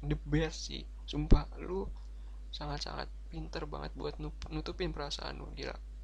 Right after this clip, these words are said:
Lu sama jagonya sama orang yang long distance relationship. Gila, lu jago, sumpah. Dan gue jujur, lu is the best deh.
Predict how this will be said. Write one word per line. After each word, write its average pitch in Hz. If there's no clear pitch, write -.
Lu 156
sama 143
jagonya 139
sama 135
orang 151
yang 139
long 139
distance 147
relationship. -
Gila, 156
lu 151
jago, 143
sumpah. -
Dan 143
gue 143
jujur, 160
lu 156
is -
the 139
best 143
deh. 160